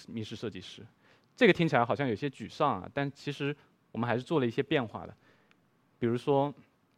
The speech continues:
在那个时候的奥秘之家已经在全国有了三十多家加盟店，在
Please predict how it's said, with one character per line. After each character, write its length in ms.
在 120
那 140
个 60
时 140
候 140
的 60
奥 100
秘 100
之 120
家 180
已 160
经 320
在 140
全 240
国 140
有 120
了 40
三 180
十 120
多 100
家 100
加 160
盟 180
店， 200
在 360